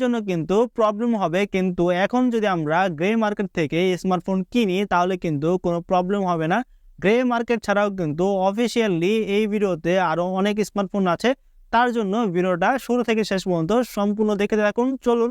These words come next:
শুরু করা যাক। Alright, first of all, আপনার বাজেট যদি হয়ে থাকে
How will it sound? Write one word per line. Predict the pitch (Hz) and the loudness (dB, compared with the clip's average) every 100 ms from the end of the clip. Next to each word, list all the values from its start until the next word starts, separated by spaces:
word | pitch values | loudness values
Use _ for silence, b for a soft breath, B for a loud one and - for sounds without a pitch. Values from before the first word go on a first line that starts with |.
| 269 | -2
শুরু | - 214 208 | -2 0 0
করা | 202 180 | 0 2
যাক। | 226 269 220 | 0 0 0
Alright, | 233 233 226 | 2 0 0
first | 196 214 269 | 0 0 0
of | 240 | 0
all, | 175 175 | 2 2
আপনার | 196 175 | 0 0
বাজেট | 180 226 208 | 2 0 0
যদি | 214 202 | 0 0
হয়ে | 202 190 | 0 0
থাকে | 143 | 0